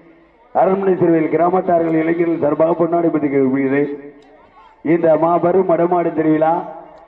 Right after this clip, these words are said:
இருபத்தி ரெண்டு ஆண்டு காலமாக தன்னுடைய பையில காசு இல்லாட்டினாலும் எல்லாரிடம் சென்று வசூல் செய்து இந்த கிராமத்திற்கு பெருமை சேர்த்திட அருமை அண்ணன் முன்னாள் ஒன்றிய கவுன்சிலர்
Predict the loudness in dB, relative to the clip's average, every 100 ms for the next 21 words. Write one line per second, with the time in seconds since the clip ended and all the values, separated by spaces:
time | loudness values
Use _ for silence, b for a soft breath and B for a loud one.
0 | _ _ _ 0 2 4 2 2 0 2
1 | 0 2 0 2 2 0 -2 -2 -2 0
2 | 0 0 0 0 0 0 0 0 0 0
3 | 0 0 -2 0 0 -4 -10 -20 B B
4 | -2 0 2 2 4 2 0 -2 -4 0
5 | 0 2 2 0 0 0 2 0 -4 -8
6 | -18 B B B -2 0 0 0 0 0
7 | 0 0 0 0 2 2 2 0 -2 -2
8 | 0 0 -2 -8 -18 -20 B B B 0
9 | 2 2 2 0 0 0 0 0 2 0
10 | 2 0 2 0 0 0 0 -2